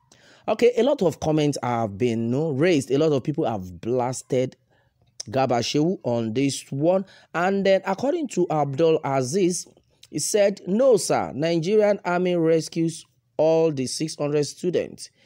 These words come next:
They were kidnapped because they didn't get military clearance before going to school," say Baba. All right, no,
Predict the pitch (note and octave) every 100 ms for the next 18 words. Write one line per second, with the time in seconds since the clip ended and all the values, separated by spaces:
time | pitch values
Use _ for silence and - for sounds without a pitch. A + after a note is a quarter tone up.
0 | _ _ - G#2 G2+ G2+ - G#2 A2+ C3
1 | D3+ - F#2+ - B2+ F3 - F2 G2 F2+
2 | F2+ C3 C#3 - F#2+ B2 A#2+ - B2 B2+
3 | B2+ - B2+ A#2+ - C#3 D#3+ C#3+ C2 -
4 | - - _ _ - G2+ - C#3+ B2+ B2+
5 | C3+ C3 - G#2+ - - D3+ G2+ G2+ G#2
6 | - - D3 D3+ B2 A2 C3 D#3 - -
7 | - - G3+ G3 F#3+ G#3+ A3+ B3+